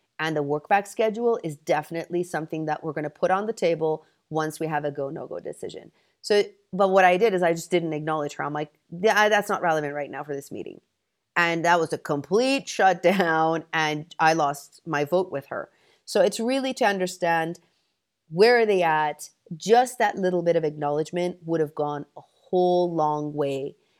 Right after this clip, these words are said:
And mind you, I, I did try to rectify with her afterwards, and then we had conversations after that. But in that meeting,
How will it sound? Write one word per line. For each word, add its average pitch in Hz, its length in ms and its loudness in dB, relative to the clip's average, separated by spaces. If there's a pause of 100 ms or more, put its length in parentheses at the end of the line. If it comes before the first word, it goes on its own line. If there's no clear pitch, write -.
(120)
And 180 180 0
mind 208 300 0
you, 180 160 2
I, 160 180 2
I 156 340 -2 (120)
did 165 320 -4
try 147 180 -2
to 147 80 -4
rectify 151 440 -4
with 147 140 -6
her 143 120 -4
afterwards, 156 880 -2
and 143 140 -8
then 139 260 -10 (100)
we 139 240 -8
had 143 180 -6
conversations 143 640 -6
after 190 320 0
that. 151 180 -2
But 156 140 -2
in 156 100 -4
that 160 220 -2
meeting, 226 420 -2